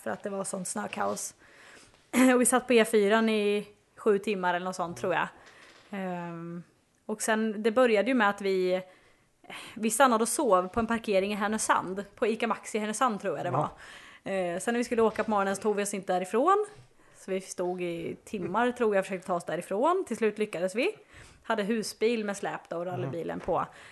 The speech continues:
Speaker 1: Ehm, men sen tog vi oss inte upp för en backe, eh, på E fyran.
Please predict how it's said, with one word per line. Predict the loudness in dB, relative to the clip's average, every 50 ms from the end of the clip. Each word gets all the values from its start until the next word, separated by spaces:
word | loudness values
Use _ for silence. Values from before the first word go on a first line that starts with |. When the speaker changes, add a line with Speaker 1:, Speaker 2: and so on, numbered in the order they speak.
| -20 -20 -20 _ _
Speaker 1:
Ehm, | 0 2 2 4 2 2 0 0 -2 -4 -6 -8 -8 -10 -14 _ _ _ _ -20 -20
men | -10 -4 -2 -2 0
sen | 4 4 4 6 6 4 2
tog | 2 2 0 2 4 4
vi | 2
oss | 2 2 0
inte | -2 -2 -2 -4
upp | -6 -6 -4
för | -4 -4
en | -2 0
backe, | -2 -4 -4 -8 _ -2 0 0 0 -2 -6 -16 _ _
eh, | -10 -8 -8 -6
på | -4 -2 0
E | 0 0
fyran. | 0 -2 -2 0 0 0 0 -2